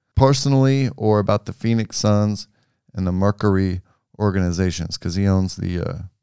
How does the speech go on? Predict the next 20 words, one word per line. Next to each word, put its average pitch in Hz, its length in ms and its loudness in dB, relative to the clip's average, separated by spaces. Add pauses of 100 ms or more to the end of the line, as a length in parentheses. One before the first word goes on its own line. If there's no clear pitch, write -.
(200)
Phoenix 92 380 -6
Mercury 92 400 -4
team 82 300 -8
too. 85 300 -6 (1500)
He 123 200 8
just - 300 0
totally 113 320 8
denied 90 420 4
everything. 85 640 -2 (200)
So 90 340 -6
I 104 120 4
don't 113 180 4
really 90 200 2
know 92 300 4
what 92 880 2
is 95 220 -2
to 98 100 -6
come 101 220 0
of 95 120 0
this. - 480 -8